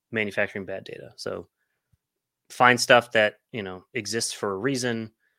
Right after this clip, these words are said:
has been used recently, is generally pretty new in terms of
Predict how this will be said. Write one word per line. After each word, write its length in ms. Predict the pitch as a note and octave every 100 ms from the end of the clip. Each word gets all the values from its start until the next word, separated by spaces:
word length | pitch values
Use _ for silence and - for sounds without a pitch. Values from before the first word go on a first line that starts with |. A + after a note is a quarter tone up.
| _ -
has 220 | A#2 G#2+
been 180 | A2+ G2+
used 280 | G2+ F#2
recently, 800 | G#2 A#2+ A#2+ A2 G#2+ G#2+ G#2 F#2+ - _ _
is 200 | A2 F#2+
generally 600 | - A2+ A2+ G#2+ G2+ G2
pretty 280 | - G2+ F#2
new 540 | F#2+ A#2+ A#2+ A#2 A2 -
in 80 | F#2+
terms 260 | G2+ F#2
of 120 | F2+